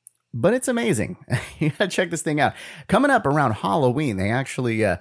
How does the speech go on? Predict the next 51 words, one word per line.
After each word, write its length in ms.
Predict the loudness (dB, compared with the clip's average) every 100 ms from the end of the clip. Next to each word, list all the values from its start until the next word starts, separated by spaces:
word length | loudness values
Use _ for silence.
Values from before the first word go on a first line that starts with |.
| -8 -20 -4
add 180 | -2
some, 140 | 0 0
like, 160 | -2 -4
orange. 400 | -2 0 0 -2
It's 140 | -6 -4
got 160 | -6
chocolate 420 | -4 -6 -6 -4
on 140 | -4 -4
top, 340 | -4 -6 -6
and 80 | -6
they 100 | -4
add 200 | -4 -6
some 120 | -8
orange 380 | -6 -6 -6 -6
to 80 | -10
the 80 | -10
top 300 | -8 -8 -8
to, 200 | -10 -10 -16 -20 _
to 80 | -2
make 180 | 0 2
it 80 | 2
a, 300 | 2 2 0
a 100 | -2
spooky 460 | -2 -2 -2 -2 -4
donut. 380 | -4 -6 -8 -8
But, 220 | -2 0 2
uh, 80 |
yeah, 260 | 0 0 -2
you 160 | -4 -4
should 180 | -6 -6
go 160 | -8
check 300 | -8 -8 -6
that 160 | -4 0
out. 240 | 0 -2 -6 -20 -10 -2
Uh, 260 | 0 0
cream-filled 580 | -2 -4 -4 -4 -6 -4
donuts, 640 | -2 -2 -2 -4 -6 -10 -12
uh, 280 | -6 -4 -4
by 260 | -2 -2 -2
the 80 |
way. 240 | -4 -6 -8
Yeah, 220 | -8 -8
check 220 | -6 -8
this 180 | -8 -10
out. 220 | -10 -14 _ _ _ _ -12 -6
Uh, 480 | -4 -4 -4 -4 -2
there's 200 | 0 0
a 60 |
record 360 | 0 0 -2 -6
for 120 | -10
this. 400 | -14 -14 -16 -20